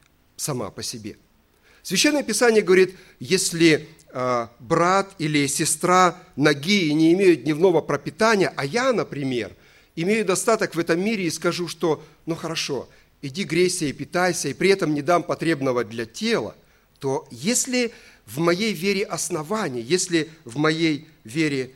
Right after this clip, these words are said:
жизнь? Вера – это очень мощное слово. Вера – это очень сильное слово. И вот мы говорим, что мы верим. Там,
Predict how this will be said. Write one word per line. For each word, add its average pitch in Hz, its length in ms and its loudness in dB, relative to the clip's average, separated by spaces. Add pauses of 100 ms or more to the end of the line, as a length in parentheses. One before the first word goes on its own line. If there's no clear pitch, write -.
(120)
жизнь? 120 500 -10 (1700)
Вера – 202 340 0
это 170 180 0
очень 185 360 -6
мощное 180 400 -2
слово. 165 460 -8 (1800)
Вера – 185 360 2
это 202 260 -4
очень 196 360 -4
сильное 180 420 -2
слово. 170 460 -4 (600)
И 147 60 -6
вот 196 160 -2
мы 208 100 2
говорим, 180 340 2
что 160 200 -4
мы 160 120 0
верим. 135 400 -4 (1900)
Там, 170 340 2